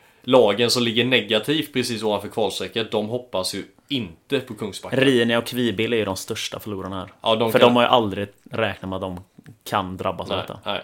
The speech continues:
Speaker 1: Och jag drar det fortfarande med mitt Skria när jag spelar med dem. Då hamnade vi fjärde sist och fick kvala mot ett, eh, division fem-gäng. Och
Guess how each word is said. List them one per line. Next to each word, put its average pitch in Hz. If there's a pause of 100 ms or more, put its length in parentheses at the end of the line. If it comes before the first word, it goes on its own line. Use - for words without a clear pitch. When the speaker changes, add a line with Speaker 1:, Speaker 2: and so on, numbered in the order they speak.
(140)
Speaker 1:
Och 120
jag 123
drar 143
det 131
fortfarande 120
med 117
mitt 113
Skria 123
när 123
jag 113
spelar 104
med 98
dem. 147 (460)
Då 107
hamnade 113
vi 104
fjärde 95
sist 110
och -
fick -
kvala 98 (400)
mot 104
ett, -
eh, 90
division 90
fem-gäng. 92 (640)
Och 110